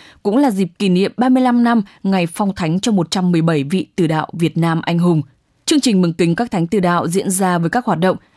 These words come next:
hoan ca diễn nguyện vào ngày mười một tháng mười một với chủ đề Cùng nhau nên thánh, và rước kiệu, hôn kính thánh tích và thánh lễ trọng thể mừng kính các thánh tử đạo vào ngày mười hai tháng mười một.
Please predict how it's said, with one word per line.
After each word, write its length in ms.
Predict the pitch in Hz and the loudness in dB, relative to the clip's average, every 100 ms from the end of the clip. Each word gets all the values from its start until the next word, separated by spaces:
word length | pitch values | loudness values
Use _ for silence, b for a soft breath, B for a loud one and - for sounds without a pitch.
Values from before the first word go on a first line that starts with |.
| b | b
hoan 200 | - 277 | 0 0
ca 200 | 254 247 | 2 0
diễn 220 | 208 208 | 0 0
nguyện 240 | 226 214 - | 0 0 -2
vào 160 | 175 160 | -4 -2
ngày 200 | 165 156 | 0 0
mười 180 | 160 | 0
một 220 | 156 160 151 | 0 0 -2
tháng 180 | 165 151 | -4 -2
mười 100 | 190 | 2
một 200 | 180 170 b b - | 2 0 b b -4
với 260 | 202 233 240 | 0 0 0
chủ 140 | 269 | 0
đề 260 | 196 175 160 151 b - | 2 2 0 -4 b -2
Cùng 180 | 202 | 0
nhau 260 | 165 190 170 | 2 2 2
nên 240 | 170 180 | 2 0
thánh, 260 | 170 156 214 b b b | 0 0 0 b b b
và 300 | 208 247 233 | -2 2 2
rước 240 | 208 311 - | 0 -2 0
kiệu, 240 | 247 185 b | 0 0 b
hôn 220 | - 285 254 | -2 0 2
kính 180 | - 185 | 0 0
thánh 220 | 202 185 | 0 -4
tích 200 | 170 277 - | -2 -2 -2
và 120 | 175 | -4
thánh 200 | - 165 | -2 -2
lễ 200 | 175 165 | 0 0
trọng 240 | - - | -2 -4
thể 160 | - 190 | 0 0
mừng 180 | 170 165 | 2 0
kính 200 | 180 170 | 0 -2
các 140 | 220 | -4
thánh 180 | 202 170 | -4 -4
tử 160 | 170 185 | 0 2
đạo 220 | 175 165 B B - | 2 0 B B -2
vào 100 | 233 | 0
ngày 200 | 220 196 | 2 2
mười 200 | 190 175 | 2 0
hai 280 | 180 190 170 | -2 -4 -4
tháng 220 | 165 151 | -4 0
mười 100 | 196 | 2
một. 180 | 185 175 | 2 0